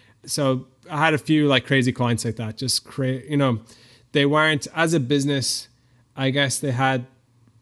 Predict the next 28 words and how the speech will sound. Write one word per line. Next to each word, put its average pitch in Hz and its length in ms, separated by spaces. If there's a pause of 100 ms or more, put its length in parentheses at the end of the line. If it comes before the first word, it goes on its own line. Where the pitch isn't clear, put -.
(280)
other 156 300
ideas 131 460
than 120 380
making 127 440
money. 110 240
Like, 113 240
they 139 100
were 123 40
coming 139 240
into 131 180
these 127 160
projects 123 500
with, 117 240 (500)
s-, - 380
they 131 160
had 123 240
some 135 140
kind 127 140
of 113 80
passion 131 420
project, 127 540
or 120 60
they 113 100
had 113 100
some 123 220
kind 123 160
of, 113 120
like, 117 300